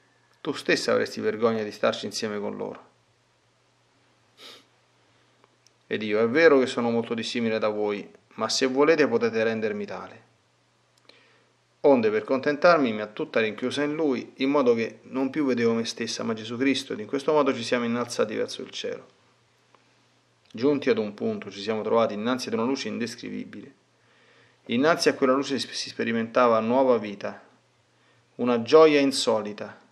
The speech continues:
mai provata. Come mi sentivo felice.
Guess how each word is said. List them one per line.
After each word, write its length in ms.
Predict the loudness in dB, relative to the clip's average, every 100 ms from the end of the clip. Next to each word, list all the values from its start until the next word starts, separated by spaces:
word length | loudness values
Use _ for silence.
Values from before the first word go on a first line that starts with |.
| _ _ _ _ _ _ _ -8
mai 460 | 0 8 10 8 6
provata. 640 | 2 2 2 -2 -8 -16 -18 _ _ _ _ _ _ -2
Come 240 | 2 4
mi 100 | 2
sentivo 420 | 0 -4 -2 -2
felice. 600 | -2 -8 -8 -12 -14 _